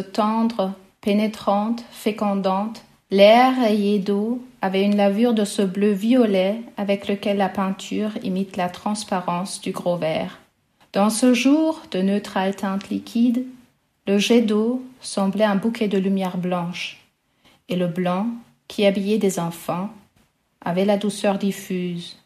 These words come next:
d'un rayonnement. La soie des parapluies tournant dans les mains jetait çà et là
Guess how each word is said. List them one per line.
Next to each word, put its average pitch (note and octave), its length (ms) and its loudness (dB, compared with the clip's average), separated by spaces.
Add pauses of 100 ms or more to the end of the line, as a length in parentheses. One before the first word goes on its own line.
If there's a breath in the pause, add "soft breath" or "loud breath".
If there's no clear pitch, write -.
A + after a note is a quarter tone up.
(280)
d'un F3 120 -6
rayonnement. E3+ 720 -4 (580)
La F#3+ 100 4
soie C4+ 400 4 (200)
des G3+ 100 0
parapluies A#3 920 -2 (300)
tournant G3+ 380 2
dans G#3+ 200 2
les F3+ 160 -2
mains E3+ 320 -4 (540)
jetait G#3+ 440 0
çà B3+ 260 0
et F#3+ 80 2
là F#3 320 0